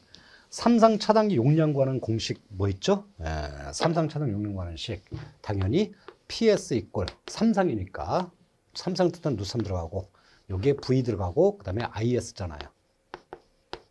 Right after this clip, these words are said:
단위는 뭐 킬로볼트 암페어, 그죠? 예. 자, 그러면 요 식에서, 그죠? 보기에서 루트 삼, 삼 루트 삼, 삼 루트 삼.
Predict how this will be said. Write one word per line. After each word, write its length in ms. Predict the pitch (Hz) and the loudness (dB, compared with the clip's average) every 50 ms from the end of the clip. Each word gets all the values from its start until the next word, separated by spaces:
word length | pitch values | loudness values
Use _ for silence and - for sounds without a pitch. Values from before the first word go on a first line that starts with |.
| - - | -12 -8
단위는 240 | - 104 104 107 107 | -6 -4 -2 -2 -2
뭐 120 | 101 95 92 | -2 -4 -6
킬로볼트 480 | - - 185 185 170 165 156 - - | -6 -4 -2 0 2 0 0 -2 -4
암페어, 480 | 101 95 92 90 - - - 87 - - | -6 -6 -6 -6 -8 -8 -8 -8 -8 -8
그죠? 300 | - 107 110 180 185 185 - - - - | -6 -4 -2 -2 -2 -4 -8 -18 -14 -12
예. 120 | 73 69 67 - _ - - - - - - | -12 -12 -12 -16 _ -20 -20 -20 -20 -12 8
자, 220 | - - 135 - | 12 12 12 12
그러면 560 | - - 233 220 131 110 131 147 120 87 - - - - - - - - _ - - | 12 8 4 6 6 6 6 6 4 2 0 -6 -14 -20 -20 -20 -20 -20 _ -4 2
요 220 | 120 131 143 147 139 | 6 8 8 8 8
식에서, 840 | 139 - - - 262 254 220 208 - - 92 98 127 143 - - _ _ _ _ _ _ | 6 2 -2 0 2 2 2 0 -2 -4 -4 -4 -4 -4 -6 -10 _ _ _ _ _ _
그죠? 340 | - 87 - 147 202 202 - - - - - - - _ | -10 0 2 2 2 2 0 -8 -20 -20 -20 -20 -20 _
보기에서 840 | - 131 139 156 156 175 175 170 170 165 156 165 - 160 160 160 165 151 110 | 6 6 8 8 8 8 10 10 12 10 10 8 6 6 6 6 6 4 2
루트 240 | 110 131 135 - - | 0 -2 -4 -6 -2
삼, 280 | - 160 147 143 143 | 0 2 2 2 2
삼 180 | 139 - 190 196 | 0 -2 -4 -4
루트 180 | 180 175 - - | -4 -6 -6 -4
삼, 200 | - 151 151 147 | -4 -2 -2 -2
삼 420 | 147 - 165 165 165 165 165 135 | -2 -2 -2 0 0 0 -2 -4
루트 140 | 117 113 - | -4 -6 -6
삼. 260 | - - 151 160 | -4 -4 -4 -4